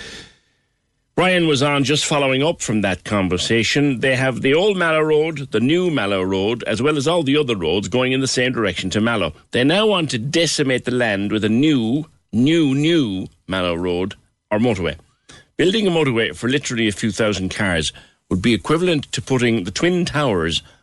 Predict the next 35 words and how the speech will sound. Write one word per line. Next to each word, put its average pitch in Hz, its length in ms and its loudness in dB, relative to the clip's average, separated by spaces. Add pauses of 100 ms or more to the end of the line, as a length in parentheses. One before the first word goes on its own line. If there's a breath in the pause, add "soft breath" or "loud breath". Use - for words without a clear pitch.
on 101 260 0
Cape 104 320 0
Clear 107 380 0 (340 soft breath)
when 98 100 -2
a 95 60 2
guest - 360 -2
house 87 360 -2
would 92 140 -6
meet 90 200 0
demand. 85 460 0 (400 loud breath)
Crazy 85 400 0
stuff. 82 440 -2
Well, 127 180 2
Brian, 139 400 2
we 139 100 2
do 185 260 2
need 123 460 0
between 107 380 0
the 98 80 0
two, 147 480 0
two 151 420 2
principal 101 400 -4
cities. 92 480 -4 (840)
Uh, 143 140 0
the 156 160 -2
principal 170 480 0
cities 110 400 0
of 95 100 0
every 92 240 0
country 87 440 -2
should 82 240 -2
be 92 100 0
served 92 460 0
by 87 100 0
motorways. 76 560 -4